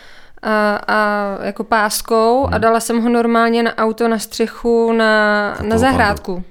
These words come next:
Speaker 2: Na toho Pandu?
Speaker 1: No, na toho Pandu a jela jsem až do Plzně s tím takhle. S tím stolem na střeše.
Speaker 2: Tak to je
Speaker 1: Nohama
Speaker 2: vtipný.
Speaker 1: nahoru.
Speaker 2: Eh, no a druhá otázka, ta s tím souvisí, eh,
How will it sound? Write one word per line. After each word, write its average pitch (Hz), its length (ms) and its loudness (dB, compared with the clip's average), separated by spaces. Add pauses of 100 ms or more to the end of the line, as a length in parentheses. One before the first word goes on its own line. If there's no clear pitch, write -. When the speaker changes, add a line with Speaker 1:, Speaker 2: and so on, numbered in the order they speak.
(160)
Speaker 2:
Na 107 100 2
toho 120 160 4
Pandu? 120 360 0 (380)
Speaker 1:
No, 262 140 4
na 311 80 0
toho 311 220 0
Pandu 262 420 2
a 294 120 4
jela 269 220 0
jsem 269 180 -4
až 269 100 0
do 214 100 -2
Plzně 208 380 -4
s - 60 -14
tím 190 180 -10
takhle. 185 340 -14 (1400)
S - 80 -10
tím 220 180 0
stolem 214 380 -2
na 214 80 -4
střeše. 208 480 -10
Speaker 2:
Tak - 680 -20
to - 60 -6
je 214 60 0
Speaker 1:
Nohama 214 240 2
Speaker 2:
vtipný. 208 160 0
Speaker 1:
nahoru. 208 260 0 (460)
Speaker 2:
Eh, 101 260 -4 (220)
no 117 140 0
a 120 40 4
druhá 127 300 4
otázka, 147 420 0
ta 143 120 -4
s 135 60 -6
tím 151 160 -6
souvisí, 131 680 -2
eh, - 440 -20